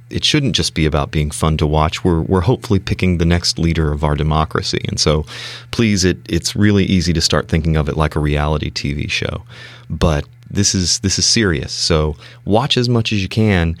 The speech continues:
and don't just be entertained by it. Listen to what they say and think about how you would feel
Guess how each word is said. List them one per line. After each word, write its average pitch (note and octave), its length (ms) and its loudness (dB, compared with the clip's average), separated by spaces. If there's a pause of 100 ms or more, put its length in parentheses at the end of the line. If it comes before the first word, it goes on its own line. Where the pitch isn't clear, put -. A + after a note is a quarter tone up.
(260)
and F2+ 240 2
don't G2 160 2
just G#2+ 160 -4
be A2 140 4
entertained F#2+ 480 2
by D2 180 0
it. C#2 160 -6
Listen F#2 280 2
to - 100 -4
what G#2 160 2
they G2 100 2
say F2+ 320 2
and E2 180 2
think F#2 200 -2
about F#2 240 0
how F2 160 0
you F2 180 2
would F2 120 0
feel F2+ 500 0